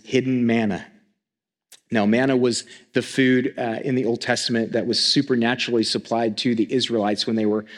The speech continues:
wandering. But we see here that Jesus is gonna feed his people the spiritual food they need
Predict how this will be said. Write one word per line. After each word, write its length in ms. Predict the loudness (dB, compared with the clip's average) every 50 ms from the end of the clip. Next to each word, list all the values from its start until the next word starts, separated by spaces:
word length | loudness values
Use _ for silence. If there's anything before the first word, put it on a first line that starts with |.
| -20 -20 -14 _ -2
wandering. 760 | 0 2 2 2 2 2 2 2 2 2 0 -2 -4 -8 -16 _ _ _ _ _ _ _ _ _ _ _ -2
But 140 | 0 0 0
we 120 | 2 0 0
see 240 | 2 2 2 2
here 240 | 4 4 2 2 2
that 100 | 2 0
Jesus 400 | 0 0 2 2 4 2 2 0
is 100 | 0 0
gonna 180 | 0 0 0 -2
feed 400 | -4 0 2 4 4 4 4 0
his 260 | 0 0 0 -2 -2
people 320 | -2 -2 -2 -2 -2 -2 -2
the 80 | -2
spiritual 540 | 0 0 0 0 2 2 2 2 0 -2 -4
food 300 | -4 -2 -2 0 0 2
they 100 | 2 2
need 400 | 2 4 4 4 4 2 2 -2